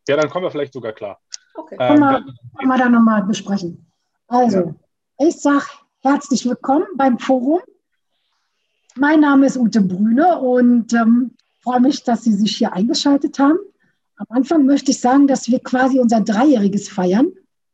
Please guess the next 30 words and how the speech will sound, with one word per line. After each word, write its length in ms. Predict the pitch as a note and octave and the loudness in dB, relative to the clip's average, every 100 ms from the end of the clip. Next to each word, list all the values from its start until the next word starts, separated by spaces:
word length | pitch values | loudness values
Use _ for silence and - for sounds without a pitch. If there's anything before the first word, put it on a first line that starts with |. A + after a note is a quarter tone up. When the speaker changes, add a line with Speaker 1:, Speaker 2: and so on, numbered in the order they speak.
| _ _ | _ _
Speaker 3:
Drei 160 | - A#3 | -2 2
Jahre 260 | D4 C#4+ C4 | 2 2 -2
Forum 380 | - D4+ D4 | -2 0 0
für 140 | - C4+ | 0 0
Nachhaltigkeit 720 | B3 C4+ G#3+ G#3 - A3 A3 | 2 0 -2 -4 -4 -4 -2
finde 180 | A#3 B3 | 0 0
ich 100 | - | 0
voll 340 | B3+ C4+ D#4+ _ _ - _ _ _ | 0 0 -2 _ _ -20 _ _ _
genial. 720 | C#4 E4+ E4+ D4 D4 A3 C#4+ - - _ _ _ _ _ | 0 4 4 4 2 2 -2 -4 -18 _ _ _ _ _
Auch, 180 | B3 C4 | -12 -6
dass 200 | C4 - | -6 -2
wir 100 | B3+ | 0
in 80 | B3 | 2
dieser 260 | A#3+ B3 - | 2 0 0
Zeit 240 | C4 C4 | -2 0
jetzt 160 | C4+ B3 | 0 0
irgendwie 240 | C4 B3+ | 2 2
durchgehalten 640 | C4+ D4+ - A3 A3 A#3+ | 0 0 0 0 0 0
haben 100 | A3+ A3 | 0 0
und 80 | |
einen 160 | A#3 G#3+ | -2 -2
Weg 160 | C4 - | -2 -4
gefunden 380 | G#3+ C4 C4+ | -4 0 2
haben, 180 | C4 B3+ | 2 0
um 200 | A#3 A#3+ | -4 -6
uns 160 | B3 A#3+ | -6 -2
immer 260 | C4 B3+ | 0 0
weiterzubilden, 880 | G#3 B3 C#4 C4+ - A3+ A#3 C4+ B3+ | 0 -2 -2 -4 -4 -2 0 2 2
weiterzuentwickeln 920 | G#3+ A#3+ B3+ - A3+ G#3 G#3+ A#3+ C4 | 0 -2 -4 -4 -4 -2 -2 0 0
und 240 | A3+ A3+ | 2 0